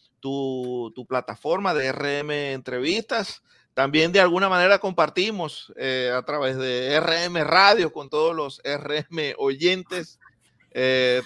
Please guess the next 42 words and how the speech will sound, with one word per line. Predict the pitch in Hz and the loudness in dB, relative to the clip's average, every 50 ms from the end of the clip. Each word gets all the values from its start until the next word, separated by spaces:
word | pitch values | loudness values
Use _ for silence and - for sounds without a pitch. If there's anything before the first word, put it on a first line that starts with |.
| - | -4
todos, | - 135 143 143 151 160 165 156 156 - - - | -4 -2 0 2 2 2 2 0 -2 -6 -10 -8
eh, | - 123 117 117 117 113 113 110 | -4 -4 -2 -2 -4 -4 -6 -6
los | 113 113 117 - | -8 -10 -8 -8
fines | 135 135 151 160 | -6 -4 -4 -4
de | 160 | -4
semana. | 156 147 135 139 156 185 208 220 220 202 - _ _ _ _ _ _ _ _ | -4 -4 -2 0 2 2 2 0 -2 -4 -6 _ _ _ _ _ _ _ _
Y | - 135 143 165 180 | -6 0 2 2 2
realmente | 175 - 147 139 139 143 151 151 151 147 - 156 156 151 151 | 2 0 0 0 0 -2 -4 -6 -6 -6 -4 -2 0 0 0
un | 151 147 151 | -2 -2 -6
gustazo, | 151 160 143 - - 120 101 - - 104 | -8 -8 -6 -4 -4 -4 -4 -6 -12 -18
un | 110 | -16
gustazo | 131 165 147 - 131 135 - 135 | -16 -14 -6 -2 -2 -2 -4 -6
para | 104 - 120 113 113 | -8 -8 -8 -6 -6
mí | 120 135 139 147 147 131 120 - _ _ _ _ _ _ - | -6 -6 -6 -6 -6 -8 -10 -14 _ _ _ _ _ _ -8
haber | - 113 117 120 | -2 0 0 0
estado | 131 127 - 151 139 135 131 | 0 0 -2 -2 0 0 -2
aquí | - - - 165 | -2 -2 -4 -6
y | 196 | -6
compartir | 185 - 147 120 - 107 - 117 117 | -6 -8 -10 -10 -12 -12 -12 -12 -12
con | 110 - 139 | -10 -12 -12
toda | - - 127 135 135 | -10 -6 -6 -4 -4
la | 123 110 | -6 -8
gente. | 113 107 104 95 117 107 | -10 -12 -14 -16 -18 -18
Pues, | _ - 101 | _ -16 -16
así | 98 98 - - 107 | -16 -16 -16 -18 -10
que, | - - 143 147 143 139 135 120 113 - _ _ _ _ _ - - | -4 -2 0 2 2 2 0 -2 -4 -8 _ _ _ _ _ -14 -10
eh, | 117 113 110 104 101 - | -6 -6 -4 -4 0 4
agradecido | - 127 135 143 143 143 143 135 117 - 160 170 175 | 6 6 6 6 6 4 2 2 0 -2 -2 -2 -2
contigo | 165 151 139 135 170 190 214 233 220 | -4 -8 -8 -6 -6 -2 0 -2 -2
por | 220 190 165 | -2 -4 -6
la | 160 | -6
invitación | 151 147 147 - 127 123 - 185 208 240 262 269 277 _ _ _ _ _ _ | -6 -8 -10 -10 -10 -6 -4 -2 0 0 -2 -2 -6 _ _ _ _ _ _
y | - 135 139 139 135 135 135 131 123 | -4 -2 0 0 0 0 -2 -4 -6
siempre | - - - - 160 170 180 175 - 185 | -8 -8 -6 -2 -2 -2 -2 -2 -2 0
a | 180 180 | 2 4
la | 170 151 | 4 4
orden, | 143 135 120 107 107 107 | 4 4 2 0 -4 -10
siempre | 110 - - 147 143 - 160 160 160 156 151 | -10 -8 -8 -8 -6 -4 -2 -2 0 0 -2
dispuesto, | 143 135 135 - - - - _ _ | -4 -6 -8 -12 -14 -14 -14 _ _
claro | _ - 170 190 - | _ -8 -8 -8 -10
que | - 139 | -12 -18
sí. | - - | -20 -20